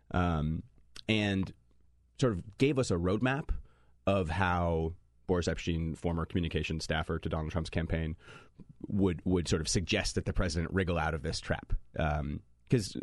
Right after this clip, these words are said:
let's be clear, the executive order that Trump signed the other day was a defeat. That was him admitting,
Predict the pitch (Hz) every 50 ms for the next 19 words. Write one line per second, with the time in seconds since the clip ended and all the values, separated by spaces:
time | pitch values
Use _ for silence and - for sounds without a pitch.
0 | - - _ - - - - - 113 127 107 - - - 95 - 170 165 139 110
1 | 92 90 - - - - - - - _ _ _ _ _ _ _ _ _ - 113
2 | 104 113 107 101 - 107 107 147 135 123 120 101 110 107 101 95 87 92 - -
3 | - - - - - 110 98 87 - - - 95 92 90 87 87 80 78 87 82
4 | 80 76 78 76 90 104 101 90 85 80 78 78 - - - - - - - _
5 | _ _ - 98 113 120 117 98 - 92 101 95 78 - 90 85 - - 82 -
6 | - 87 87 - 92 92 - 101 92 90 - - 87 76 90 92 92 95 98 92
7 | 90 90 90 87